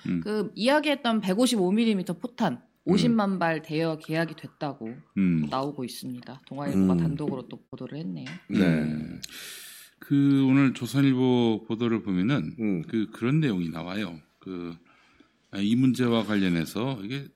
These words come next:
Speaker 1: 쟁점으로 삼으면 안 된다.
Speaker 3: 음.
Speaker 1: 십이 년 전에 이제 이천십일 년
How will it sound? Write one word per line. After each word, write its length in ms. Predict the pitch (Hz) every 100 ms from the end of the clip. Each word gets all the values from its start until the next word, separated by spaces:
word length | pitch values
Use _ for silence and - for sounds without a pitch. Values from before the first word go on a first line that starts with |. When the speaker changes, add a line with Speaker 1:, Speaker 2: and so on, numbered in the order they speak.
| _ -
Speaker 1:
쟁점으로 880 | - 101 101 151 139 123 110 104 101
삼으면 420 | - 101 90 87
안 120 | 135
된다. 500 | 147 78 82 82 95 98
Speaker 3:
음. 280 | 101 87 - - -
Speaker 1:
십이 360 | - - - 214
년 280 | 214 180 147
전에 560 | 131 110 110 160 85 87
이제 140 | 98
이천십일 680 | 85 90 101 139 120 127 117
년 380 | 110 101 95